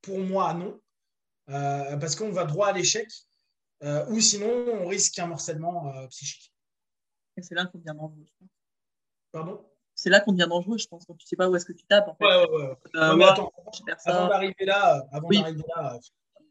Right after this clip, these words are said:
Speaker 1: parce
Speaker 2: J'imagine.
Speaker 1: que on, on a tellement des, euh, on a tellement des, des protections, des, des automatismes de pensée, des patterns qui s'enclenchent et tout,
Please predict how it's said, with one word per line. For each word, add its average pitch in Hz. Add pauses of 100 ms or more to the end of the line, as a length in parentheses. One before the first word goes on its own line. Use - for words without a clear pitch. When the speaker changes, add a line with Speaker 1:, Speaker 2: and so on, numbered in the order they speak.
(720)
Speaker 1:
parce 160
Speaker 2:
J'imagine. 180
Speaker 1:
que 190 (120)
on, 170 (280)
on 175
a 165
tellement 220
des, 185
euh, 156 (2000)
on 170
a 165
tellement 220
des, 170
des 156
protections, 196
des, 160
des 156
automatismes 175
de 156
pensée, 180
des 151
patterns 170
qui 147
s'enclenchent 160
et 147
tout, 214